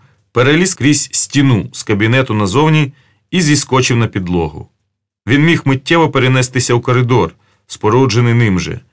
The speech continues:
на шматку власного сновидіння, але хотілося насолодитися своєю міцю. Без сумніву, це були найщасливіші та найприємніші миті його життя.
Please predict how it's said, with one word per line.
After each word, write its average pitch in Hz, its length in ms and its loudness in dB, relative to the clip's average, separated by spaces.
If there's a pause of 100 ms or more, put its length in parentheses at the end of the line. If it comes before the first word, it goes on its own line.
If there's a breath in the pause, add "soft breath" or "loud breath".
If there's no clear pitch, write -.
(180)
на 101 140 -4
шматку 104 420 -2
власного 110 440 0
сновидіння, 92 760 -4 (380)
але 95 220 -2
хотілося 143 680 -2 (360 soft breath)
насолодитися 110 800 -2
своєю 95 440 0
міцю. 95 520 -4 (680)
Без 139 200 0
сумніву, 190 540 2 (180 loud breath)
це 185 160 2
були 180 180 4
найщасливіші 160 800 0
та - 160 -2
найприємніші 123 760 0
миті 117 300 0
його 98 200 0
життя. 90 520 -6